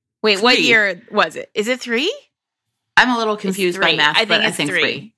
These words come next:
Speaker 2: Yeah.
Speaker 1: Okay. Well, there you go, everyone. Like any good married couple, we have no idea how long we've been <laughs> together.
Speaker 2: Perfect.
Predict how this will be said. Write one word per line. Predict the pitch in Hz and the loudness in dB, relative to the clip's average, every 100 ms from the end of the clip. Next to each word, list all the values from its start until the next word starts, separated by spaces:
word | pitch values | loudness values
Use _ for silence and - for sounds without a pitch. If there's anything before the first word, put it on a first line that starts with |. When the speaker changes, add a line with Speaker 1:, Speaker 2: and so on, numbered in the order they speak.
| _ | _
Speaker 2:
Yeah. | 156 127 143 - - - _ _ - | -2 -2 -4 -14 -20 -20 _ _ -10
Speaker 1:
Okay. | 196 165 135 - _ _ _ _ _ _ _ _ _ _ _ - | -6 -4 -6 -12 _ _ _ _ _ _ _ _ _ _ _ 2
Well, | 269 262 254 _ | 4 4 0 _
there | 285 285 | 6 6
you | 233 | 4
go, | 185 151 | 0 0
everyone. | 151 160 165 170 180 - - | -2 -2 0 0 -2 -10 -10
Like | 240 262 240 - | 2 4 4 2
any | 330 415 247 | 2 2 0
good | 190 190 | 0 0
married | 175 170 165 - | 2 0 0 -4
couple, | 175 175 175 | -4 -2 -2
we | 180 | 0
have | 202 190 | 0 2
no | 233 269 | 2 4
idea | 254 233 190 175 | 4 2 2 2
how | 214 | 2
long | 208 214 | 4 2
we've | 226 254 | 0 0
been | 381 285 | 2 2
<laughs> | 466 | 0
together. | - 311 508 - - 523 494 - 508 960 - - - _ - - _ 554 - 175 | 2 4 4 4 2 4 2 2 -2 -2 -6 -6 -8 _ -12 -12 _ -8 -6 -14
Speaker 2:
Perfect. | - - - 170 - - 190 - - | -14 -8 -4 -4 -4 -8 -8 -12 -12